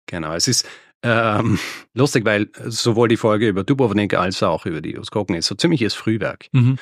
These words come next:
Speaker 1: G A G sechsundvierzig beziehungsweise G A G siebenundzwanzig. Mit, <laughs> mit auf der Reise übrigens waren auch Emma und Jala, die Dackel dabei.
Speaker 2: <laughs>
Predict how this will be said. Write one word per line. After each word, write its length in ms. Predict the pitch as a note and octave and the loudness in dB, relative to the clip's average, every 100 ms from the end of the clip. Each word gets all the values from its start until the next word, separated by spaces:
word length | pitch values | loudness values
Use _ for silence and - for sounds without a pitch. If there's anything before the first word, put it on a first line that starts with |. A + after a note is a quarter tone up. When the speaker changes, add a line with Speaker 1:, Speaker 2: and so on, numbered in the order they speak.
| - - _ _ | -10 -20 _ _
Speaker 1:
G 120 | G#2 | 0
A 60 | F#2+ | 0
G 180 | F2 D#2+ | -2 -2
sechsundvierzig 800 | - B2+ A#2 G2+ A#2+ C3 - - | -2 0 -2 0 0 0 -4 -10
beziehungsweise 640 | F2+ - G#2+ F#2 E2+ F#2 | -6 0 0 0 -2 -4
G 180 | F2 G2+ | -2 -4
A 40 | |
G 140 | F#2 F#2 | -2 -4
siebenundzwanzig. 1200 | - D3+ C#3 G#2 - F#2 F2 A#2+ - C#2+ - - _ _ _ _ _ _ _ _ _ | -2 2 2 2 -4 -4 -6 -6 -6 -6 -10 -20 _ _ _ _ _ _ _ _ _
Mit, 300 | C3 D3+ - - - - - | 2 2 2 -8 -12 -4 -2
<laughs> 140 | - | 2
mit 180 | C3+ B2+ | 2 2
auf 140 | A#2+ | 0
der 140 | A2 - | -2 0
Reise 240 | F#3+ B2 | 0 0
übrigens 360 | D#2+ E2+ E2+ - | -2 -4 -4 -4
waren 120 | F#2 | -4
auch 100 | - | -2
Emma 260 | A#2 C#3+ B2+ | 2 4 4
und 180 | A2 F#2+ | 0 -2
Jala, 580 | F2 F2 A2 F2+ C#2 _ - - _ _ - | -2 -2 -2 -4 -6 _ -20 -20 _ _ -14
die 100 | A#2+ | -8
Dackel 380 | C#3 - E2+ C#2+ | -8 -6 -8 -8
dabei. 340 | B1+ - - _ - | -10 -14 -16 _ -6
Speaker 2:
<laughs> 600 | G2+ E2+ - A2 - | -6 -4 -2 -2 0